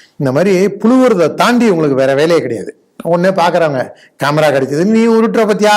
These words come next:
அப்படின்னு யாராவது சொன்னாங்கன்னா சொல்றேன், மீத்தேன் திட்டம் நாங்க தான் கொண்டு வந்தோம். எங்களால பாருங்க எவ்வளவு ஒரு பெரிய சயின்டிபிக் அட்வான்ஸ் வருது. "எங்க அண்ணன் தான் மட்டைக்கு ரெண்டு கீத்தா அப்படியே நெட்டு குத்தா வெட்டி பிறந்துட்டாரு"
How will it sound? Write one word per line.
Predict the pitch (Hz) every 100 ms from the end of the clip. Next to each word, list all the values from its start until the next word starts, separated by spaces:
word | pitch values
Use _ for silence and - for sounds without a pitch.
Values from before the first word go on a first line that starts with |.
| 196
அப்படின்னு | - 165 175
யாராவது | 170 160 175 160
சொன்னாங்கன்னா | 156 139 147
சொல்றேன், | 120 107 95 _ _ _ _ _ _
மீத்தேன் | 165 190 208 196 165
திட்டம் | 127 131 104 - _ _ _ _
நாங்க | 131 151 151
தான் | 147 139
கொண்டு | 120
வந்தோம். | 110 - - _ _ _ _
எங்களால | 123 135 147 151 151
பாருங்க | 151 139 127 113 - -
எவ்வளவு | 127 139 165
ஒரு | 139 120
பெரிய | 147 151 156
சயின்டிபிக் | 160 190 180 165 -
அட்வான்ஸ் | 143 170 170 - 135
வருது. | 131 135 127 - _ - _
"எங்க | 135 143 135
அண்ணன் | 151 170 160
தான் | 165 143 - -
மட்டைக்கு | 143 151 165 156
ரெண்டு | 143 143
கீத்தா | 131 175 175 165
அப்படியே | 143 160 170 165 135 - - _ -
நெட்டு | 151 165 170 220 -
குத்தா | 208 - 226 214
வெட்டி | 156 202 208 214 311 294
பிறந்துட்டாரு" | 208 233 247 214 202 160